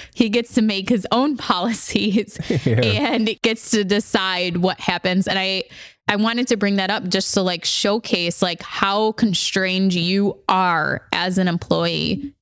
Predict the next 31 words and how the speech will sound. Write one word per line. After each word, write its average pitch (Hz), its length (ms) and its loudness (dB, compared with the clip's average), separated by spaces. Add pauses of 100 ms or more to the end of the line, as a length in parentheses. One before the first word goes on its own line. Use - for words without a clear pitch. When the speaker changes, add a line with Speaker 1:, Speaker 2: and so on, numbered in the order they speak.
Speaker 1:
in 196 120 0
your 165 120 -2
job. 156 220 -4
And 311 100 0
of 427 80 -6
course, 320 240 -2
not 277 260 -2
all 196 260 0
jobs 170 500 -2
at 185 120 0
all, 160 220 0
but 180 420 -2 (280)
just - 420 -2 (600)
you 202 240 0
have 202 260 -2
it 185 220 -4
so - 200 0
much 180 300 -2
better - 260 -4
now, - 320 -4 (720)
especially 214 540 0
being 214 400 0
my 196 140 0
co-host. 185 560 -2
<laughs> - 0 -
Speaker 2:
<laughs> 320 100 2 (800)
That, 160 500 0
that's 135 180 0
the 139 120 2
best 127 240 0
part. 113 260 0